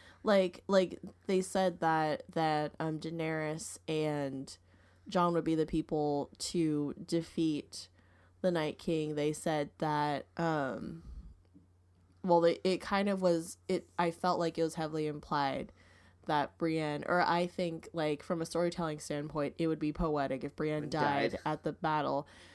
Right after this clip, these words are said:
Speaker 1: as a knighted, as a knight, <laughs> like, you know?
Speaker 2: And no one knew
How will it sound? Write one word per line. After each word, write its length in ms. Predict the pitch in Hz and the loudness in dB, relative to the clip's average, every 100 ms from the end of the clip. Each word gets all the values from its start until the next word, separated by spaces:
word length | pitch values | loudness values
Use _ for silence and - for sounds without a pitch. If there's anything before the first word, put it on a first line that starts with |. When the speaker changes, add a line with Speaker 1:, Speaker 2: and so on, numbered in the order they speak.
| - - | -20 0
Speaker 1:
as 280 | 175 165 165 165 | 4 4 2 0
a 80 | |
knighted, 600 | 160 156 156 151 143 131 - - | 0 2 2 2 2 0 2 4
as 180 | 202 | 6
a 60 | 180 | 6
knight, 460 | 175 202 - - - | 4 4 2 -4 2
<laughs> 40 | |
like, 760 | 320 285 269 269 247 233 - - | 6 8 8 8 8 4 2 2
you 140 | 226 | 4
know? 260 | 226 240 277 | 6 4 4
Speaker 2:
And 180 | 135 131 | -2 -2
no 140 | 139 | 0
one 140 | 147 143 | 2 0
knew 300 | 143 117 | -2 -2